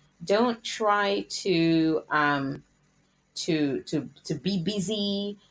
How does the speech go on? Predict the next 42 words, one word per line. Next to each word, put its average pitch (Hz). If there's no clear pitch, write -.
or 143
to, 139
or 143
to 147
put -
yourself 190
in 185
other 180
situations 180
to -
avoid 165
whatever 165
it 165
is 156
that's -
happening. 143
Just 175
be 233
present, 202
sit -
in 196
that 160
moment 151
and 143
sit -
in 160
those 151
feelings 135
and 143
allow 139
yourself 160
to 143
work 139
through 151
those 135
feelings 135
and 139
then 147
tell 220
yourself, 160
"This 185
too 151